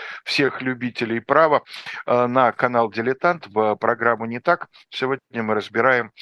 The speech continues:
дело из второй половины восемнадцатого века об одном,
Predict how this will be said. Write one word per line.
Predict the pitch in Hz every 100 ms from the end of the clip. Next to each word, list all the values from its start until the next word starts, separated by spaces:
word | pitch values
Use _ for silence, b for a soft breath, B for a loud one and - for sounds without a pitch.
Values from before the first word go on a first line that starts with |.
| B B B _
дело | 101 127 147 120 - _
из | 117 98 - -
второй | - 135 127 107 - -
половины | 110 110 113 104
восемнадцатого | 95 104 - 120 117 92 - - - 107 117
века | 147 165 135 - _ B B B B
об | 110 101 113
одном, | 107 123 127